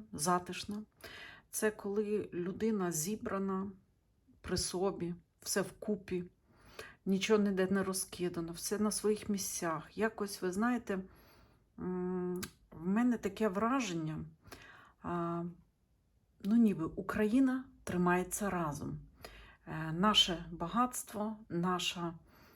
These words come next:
наш затишок, е, наші корисні копалини, ресурси, все-все-все. І народ, і люди, все-все-все,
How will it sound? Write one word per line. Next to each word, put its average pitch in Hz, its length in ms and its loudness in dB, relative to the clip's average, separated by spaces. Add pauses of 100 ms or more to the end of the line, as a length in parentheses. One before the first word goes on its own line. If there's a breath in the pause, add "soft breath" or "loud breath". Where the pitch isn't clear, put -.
(140 soft breath)
наш 170 260 2
затишок, 208 840 0 (600 soft breath)
е, 165 440 -6
наші 202 360 6
корисні 180 580 2
копалини, 214 720 6
ресурси, 220 580 0
все-все-все. 226 840 2
І 196 80 -2
народ, 220 640 2
і 156 400 -4
люди, 196 600 2 (400 loud breath)
все-все-все, 240 1000 0